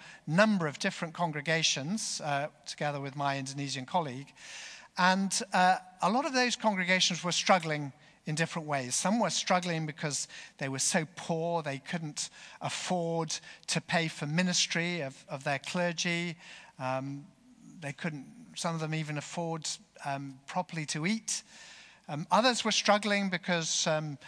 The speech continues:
the building was about to get bulldozed down because who cares about a church when there's a mall to build?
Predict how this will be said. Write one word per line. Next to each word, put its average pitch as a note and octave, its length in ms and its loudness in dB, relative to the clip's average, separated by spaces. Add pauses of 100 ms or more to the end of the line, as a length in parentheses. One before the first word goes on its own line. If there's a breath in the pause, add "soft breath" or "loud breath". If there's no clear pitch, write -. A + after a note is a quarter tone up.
(140)
the D3 80 -6
building F3+ 400 2
was D#3+ 140 0
about E3+ 260 4
to D#3+ 80 -8
get C#3+ 280 -4
bulldozed E3+ 560 2
down D#3+ 360 4
because C#3 560 -4 (200 loud breath)
who F#3 120 0
cares E3+ 320 4
about D#3+ 200 4
a D3 80 -6
church D#3+ 520 0
when C#3+ 120 -4
there's C3 160 -4
a B2+ 40 -2
mall D#3 360 0
to C#3 120 -6
build? D#3+ 420 -2